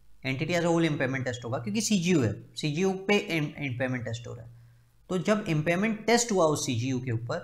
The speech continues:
तो impairment loss निकला, Loss का allocation कैसे होगा, Loss का allocation कैसे होगा?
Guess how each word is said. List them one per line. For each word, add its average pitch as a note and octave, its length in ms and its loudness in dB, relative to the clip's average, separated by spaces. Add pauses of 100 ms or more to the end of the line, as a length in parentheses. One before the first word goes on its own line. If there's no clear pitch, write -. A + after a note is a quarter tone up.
(360)
तो D#3+ 60 0
impairment E3 420 0
loss F3+ 280 4
निकला, A#2+ 280 0 (360)
Loss D3+ 260 0
का - 180 4 (120)
allocation G#3 640 2
कैसे F#3 300 2
होगा, B2 300 0 (680)
Loss D3+ 260 0
का G3+ 240 4
allocation F#3 500 2
कैसे D#3 240 0
होगा? B2 280 2